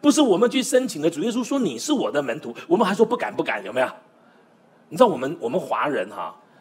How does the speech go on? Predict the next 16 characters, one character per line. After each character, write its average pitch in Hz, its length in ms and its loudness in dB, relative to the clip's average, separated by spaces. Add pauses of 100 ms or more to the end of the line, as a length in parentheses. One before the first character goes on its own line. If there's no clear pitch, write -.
(180)
特 277 120 8
别 247 160 -2
谦 139 240 -4
虚， 139 200 -6
人 139 120 -4
家 220 140 4
说 214 160 -8 (100)
：“哇， 220 200 2
你 220 160 2
很 165 160 -2
棒。” - 260 2 (160)
你 117 80 -10
都 202 140 2
说 226 100 0
：“没 143 380 -2
有。” 135 240 -2